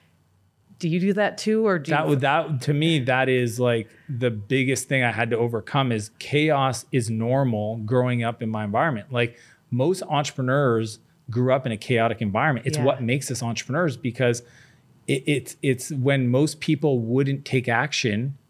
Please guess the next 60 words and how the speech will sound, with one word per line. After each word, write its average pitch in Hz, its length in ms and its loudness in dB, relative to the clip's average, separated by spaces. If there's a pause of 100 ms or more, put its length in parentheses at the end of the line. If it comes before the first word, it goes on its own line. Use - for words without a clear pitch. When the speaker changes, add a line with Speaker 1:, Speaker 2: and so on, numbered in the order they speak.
(120)
Speaker 2:
you, 120 320 2
you 131 200 2
can 180 280 0
take 127 180 0
action. 101 300 -4
It's 110 100 -2
almost 147 200 2
Speaker 1:
Mm-hmm. 151 80 0
Speaker 2:
like 143 80 -2
there's 123 160 -2
calm 131 320 0
in 123 100 0
the 110 80 -2
noise. 131 560 -2
Speaker 1:
Mm-hmm. 143 400 -6
Speaker 2:
The 139 60 -2
problem 180 360 0
is, 131 120 2
is 120 100 0
when 127 180 -2
things 127 240 0
are 110 100 -2
good, 135 580 0 (260)
we 120 80 -2
gotta 131 160 2
make 127 160 0
sure 131 180 -2
we 120 160 0
don't 120 240 -2
create 127 520 0
chaos. - 500 -6
Speaker 1:
Mm-hmm. 131 720 -4 (100)
Speaker 2:
And, 117 120 0
you 117 60 4
know, 117 100 2
Ed's 120 200 0
my, 120 160 2
Ed's 135 360 -2
actually 131 240 0
my 113 80 2
private 113 300 -2
coach. 117 240 -2
I 104 120 -2
coach 123 300 -2
Speaker 1:
Oh, - 40 -12
I 185 40 -6
Speaker 2:
personally - 340 2
with 170 100 2
Speaker 1:
love 170 100 -2
Speaker 2:
Ed. 165 200 2
Speaker 1:
it. 170 140 -4
Speaker 2:
He's, 120 200 0
he's 120 160 0
beautiful. 120 440 -2
He's 113 140 -6
taught 123 200 -2
me 117 60 -2
so 117 180 -2
Speaker 1:
Yeah. 110 60 2
Speaker 2:
much. 143 260 0